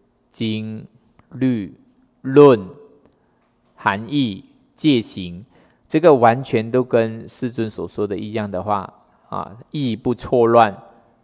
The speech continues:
真是如来所说，那我们就一定要信受奉行。所以我们在听闻佛法的时候，或者在外面听课啊，看一些世俗的书啊，也是这样。如果他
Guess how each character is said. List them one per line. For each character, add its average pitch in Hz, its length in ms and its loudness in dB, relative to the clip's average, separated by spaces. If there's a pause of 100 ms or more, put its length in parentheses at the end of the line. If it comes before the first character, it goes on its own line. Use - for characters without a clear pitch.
(260)
真 110 240 0
是 117 220 -8
如 98 240 -4
来 98 160 -2
所 87 240 -8
说， 92 420 -8
那 104 280 -8
我 92 180 -8
们 90 280 -16 (140)
就 107 180 -6
一 80 80 -10
定 98 260 -12
要 87 220 -10
信 98 360 -12
受 92 280 -6
奉 - 320 -8
行。 - 280 -20 (1120)
所 - 160 -2
以 160 60 4
我 107 120 -2
们 98 220 -6
在 120 240 -2
听 120 240 -10
闻 101 140 -4
佛 101 180 -4
法 98 160 -6
的 90 100 -8
时 - 160 -12
候， 104 100 -2
或 113 80 0
者 98 120 -6
在 110 180 -4
外 107 160 -2
面 104 200 -10
听 101 280 -12
课 107 300 -6
啊， 92 220 -8
看 113 420 -8
一 120 100 -10
些 107 160 -8
世 117 260 -10
俗 101 180 -10
的 95 100 -6
书 98 320 -10
啊， 92 140 -6
也 87 120 -8
是 101 160 -14
这 110 140 -6
样。 101 140 -6 (1200)
如 185 120 2
果 165 100 6
他 131 180 2